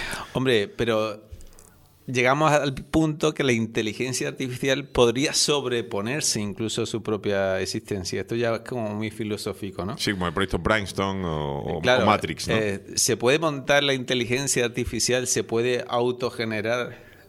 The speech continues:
Speaker 1: si la, la, la dotamos de recursos suficientes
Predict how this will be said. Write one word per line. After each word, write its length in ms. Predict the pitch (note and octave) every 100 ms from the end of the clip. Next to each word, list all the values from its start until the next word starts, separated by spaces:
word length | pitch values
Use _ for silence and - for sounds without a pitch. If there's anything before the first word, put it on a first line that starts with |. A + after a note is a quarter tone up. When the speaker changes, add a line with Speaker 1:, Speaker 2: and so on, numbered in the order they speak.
| -
Speaker 1:
si 220 | - -
la, 500 | A2 F#2+ F#2+ F2+ G#2+
la, 580 | A#2 G#2+ G2 F#2+ F#2 F#2+
la 720 | G2 F#2+ D#2+ - - - G#2 G#2+
dotamos 640 | G2 A2 A2+ A#2 G#2+ -
de 340 | B2+ A#2 G#2+ G#2+
recursos 540 | G#2 - A#2+ A2+ A2
suficientes 760 | A2+ G2+ G#2 A2+ A2 G#2+ G2+